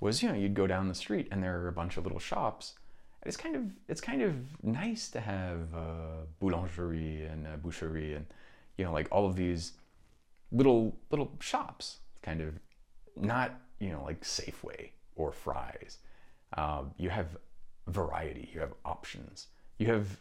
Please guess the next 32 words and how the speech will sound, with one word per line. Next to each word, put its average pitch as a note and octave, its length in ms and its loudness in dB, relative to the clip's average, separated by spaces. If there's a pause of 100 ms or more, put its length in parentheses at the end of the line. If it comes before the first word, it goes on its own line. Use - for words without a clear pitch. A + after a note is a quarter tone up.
(200)
kind D3+ 160 -2
of C3 60 -4
this A2+ 180 0
distinctive, G#2+ 840 4 (640)
uh, D#2+ 180 -2 (120)
I - 40 2
mean, D#3 180 6
part G3+ 160 4
of E3 80 4
it D3 60 4
is A#2+ 140 0
charm, B2+ 560 -4 (220)
but C#3+ 120 6
also F3+ 260 6
part E3 240 6
of D3 120 4
it - 180 0
is A2+ 300 4 (500)
they're F#3 140 4
much F#3 240 2
more D#3 180 4
interested B2 720 2
in F#2 140 0
giving F#2+ 240 2
you F2+ 280 2
a E2+ 60 -4
good E2+ 160 0
experience E2+ 600 -2
and D#2+ 100 -4
a - 20 -4
good D#2+ 240 -2
product. - 460 -2